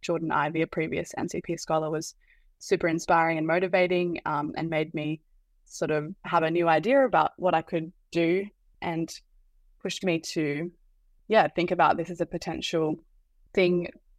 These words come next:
to achieve in my life. So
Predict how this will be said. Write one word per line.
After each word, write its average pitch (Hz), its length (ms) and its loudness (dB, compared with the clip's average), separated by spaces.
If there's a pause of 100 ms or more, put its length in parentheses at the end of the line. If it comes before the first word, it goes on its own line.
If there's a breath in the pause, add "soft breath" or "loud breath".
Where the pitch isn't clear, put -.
(220)
to 190 120 -2
achieve 180 360 0
in 180 80 2
my 165 140 2
life. 220 460 2 (320)
So 185 580 4